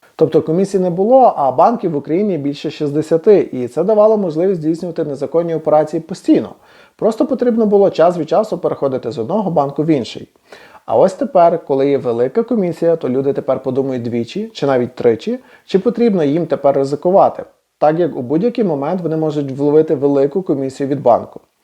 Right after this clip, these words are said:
Таким чином, буде менше бажаючих ризикувати і порушувати закон, а відповідно менше навантаження на Фінмонбанку,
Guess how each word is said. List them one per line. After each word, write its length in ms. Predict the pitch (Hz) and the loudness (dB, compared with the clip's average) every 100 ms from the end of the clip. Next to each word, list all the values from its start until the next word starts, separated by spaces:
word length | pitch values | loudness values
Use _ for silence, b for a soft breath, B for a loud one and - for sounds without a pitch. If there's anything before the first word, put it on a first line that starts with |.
| b b b | b b b
Таким 260 | - 196 190 | -4 -2 2
чином, 360 | 294 285 151 | 2 2 0
буде 240 | 131 160 180 | 0 2 2
менше 320 | 190 185 190 | 0 -2 -2
бажаючих 640 | 196 175 190 156 135 131 | -2 0 4 4 2 -4
ризикувати 720 | 139 139 123 117 120 135 185 - | -4 -4 -6 -2 0 0 -2 -6
і 100 | 190 | -2
порушувати 680 | 220 233 208 151 135 135 | 0 2 2 0 -4 -4
закон, 380 | 120 - 104 101 - | -6 -4 -4 -6 -6
а 80 | - | -2
відповідно 600 | 143 147 160 196 262 214 | 0 0 -2 0 2 0
менше 340 | 131 143 160 165 | -2 -4 -4 -6
навантаження 640 | 135 127 131 139 139 127 | -6 -4 0 0 -2 -6
на 120 | 120 | -6
Фінмонбанку, 800 | 117 120 127 120 104 104 - 226 | -6 -6 -4 -2 -2 -2 -4 -4